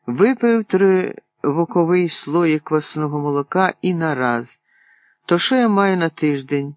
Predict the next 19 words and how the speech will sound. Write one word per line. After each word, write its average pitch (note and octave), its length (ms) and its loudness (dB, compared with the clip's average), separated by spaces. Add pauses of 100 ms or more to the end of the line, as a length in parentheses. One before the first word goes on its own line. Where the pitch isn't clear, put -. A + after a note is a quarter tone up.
(200)
Нараз. C#3 640 -2 (480)
Страшне. D3 800 -4 (640)
Бунця G3+ 520 0
мали F#3 300 2
порожній D#3+ 600 0
рот, E3+ 300 -2
бо C3+ 360 0 (520)
калупиха D3 760 0
си C3 420 -4 (180)
замилила, D3+ 920 -2 (460)
не D#3+ 160 0
добачила, D#3+ 920 0
певне, D#3 500 0
айно, D3+ 520 0 (460)
та C4+ 100 0
й C4+ 60 2
потягнула G3 680 2
за D#3+ 140 0
пазуху D#3 760 0